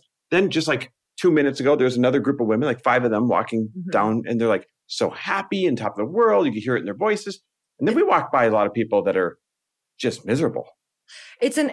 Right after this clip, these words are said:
Speaker 2: energy. It's so funny. I can literally see when people are radiating happiness. And so this brought up the question when that first group went by us. I said to Chris, I said,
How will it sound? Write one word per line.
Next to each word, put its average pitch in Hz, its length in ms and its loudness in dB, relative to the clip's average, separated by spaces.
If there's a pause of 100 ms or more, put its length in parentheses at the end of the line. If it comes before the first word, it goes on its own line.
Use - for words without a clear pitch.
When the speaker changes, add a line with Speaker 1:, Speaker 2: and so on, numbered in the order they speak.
Speaker 2:
energy. 233 420 -2
It's - 180 -6
so 240 140 0
funny. 240 260 -2
I 190 100 -4
can 214 220 -2
literally 240 360 2
see 226 220 -6
when 196 160 -4
people 214 220 -8
are 180 160 -2
radiating 185 720 -4
happiness. 175 680 -8
And 208 160 -4
so 247 220 -2
this 240 240 -2
brought 311 180 0
up 269 100 -2
the 254 80 -2
question 214 600 -4 (480)
when 240 200 0
that 214 180 -2
first 240 260 -2
group 233 220 -4
went 220 180 -4
by 190 200 0
us. 190 100 -8
I 208 60 -12
said 208 160 -6
to 208 80 -4
Chris, 226 240 -8
I 220 40 -10
said, 190 220 -12